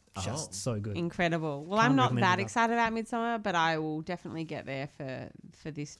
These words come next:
Speaker 3: Parajanov.
Speaker 2: I'm always here for taking Ari Aster down a peg.
Speaker 1: <laughs> Ooh, are you?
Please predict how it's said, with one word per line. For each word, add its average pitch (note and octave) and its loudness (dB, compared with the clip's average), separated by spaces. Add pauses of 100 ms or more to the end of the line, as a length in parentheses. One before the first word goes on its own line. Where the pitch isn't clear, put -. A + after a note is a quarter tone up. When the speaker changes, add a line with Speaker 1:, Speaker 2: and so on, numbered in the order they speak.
Speaker 3:
Parajanov. C#3+ -4
Speaker 2:
I'm B2+ 8
always A#2 8
here A2 4
for A2 0
taking F#2 0
Ari F2 -2
Aster D#2+ -6
down D#2 -8
a - -6
peg. - -4 (140)
Speaker 1:
<laughs> - 2
Ooh, C4+ 10
are G#3+ 6
you? B2 6